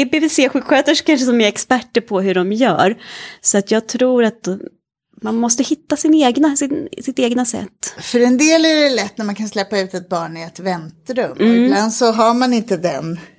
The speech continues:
Speaker 2: den möjligheten, utan man, det är trånga lokaler och man måste ha barnen på rummet, liksom. Och en del löser det genom att man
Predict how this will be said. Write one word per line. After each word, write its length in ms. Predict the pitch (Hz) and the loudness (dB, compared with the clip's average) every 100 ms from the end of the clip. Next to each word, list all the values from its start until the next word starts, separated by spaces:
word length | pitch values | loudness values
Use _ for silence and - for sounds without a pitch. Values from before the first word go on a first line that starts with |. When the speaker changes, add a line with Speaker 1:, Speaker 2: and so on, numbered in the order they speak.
| _ - - | _ -20 -6
Speaker 2:
den 300 | 202 202 196 | 0 2 2
möjligheten, 720 | 196 180 202 233 233 233 185 | 0 0 2 2 0 -2 -4
utan 360 | 175 180 180 185 | -2 0 0 0
man, 280 | 180 170 185 | -2 -2 0
det 120 | 180 | 0
är 40 | |
trånga 380 | 180 175 170 165 | 0 0 0 -2
lokaler 560 | 151 151 165 160 151 147 | -4 -2 0 2 0 -2
och 80 | |
man 120 | 156 160 | -4 -4
måste 340 | 160 - 156 | -2 -2 -2
ha 40 | |
barnen 320 | 151 151 139 147 | -2 -2 -6 -8
på 120 | - | -6
rummet, 340 | 165 160 - | -4 -4 -6
liksom. 320 | - 156 - 175 | -8 -8 -6 -2
Och 60 | |
en 100 | 180 | 0
del 220 | 190 214 | 2 4
löser 340 | 196 175 180 190 | 4 2 -2 -2
det 60 | 180 | 0
genom 220 | 170 160 | 0 -2
att 140 | 156 | -6
man 160 | 160 170 | -6 -6